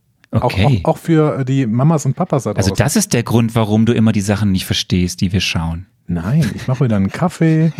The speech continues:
Speaker 2: <laughs>
Speaker 1: ist ganz hervorragend. Einen sehr, sehr schönen Kaffee aus einer großen Tasse und dann trinke ich den langsam, dann, äh,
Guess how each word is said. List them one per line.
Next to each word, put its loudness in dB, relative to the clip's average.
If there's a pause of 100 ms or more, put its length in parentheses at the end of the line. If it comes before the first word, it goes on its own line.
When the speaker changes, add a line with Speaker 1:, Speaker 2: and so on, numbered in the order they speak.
(160)
Speaker 2:
<laughs> -2
Speaker 1:
ist 0
ganz -2
hervorragend. 2 (640)
Einen 4
sehr, 4
sehr 2
schönen 2
Kaffee -2
aus -4
einer 0
großen -2
Tasse 0
und -4
dann 0
trinke 0
ich -12
den -2
langsam, 0
dann, 0
äh, -4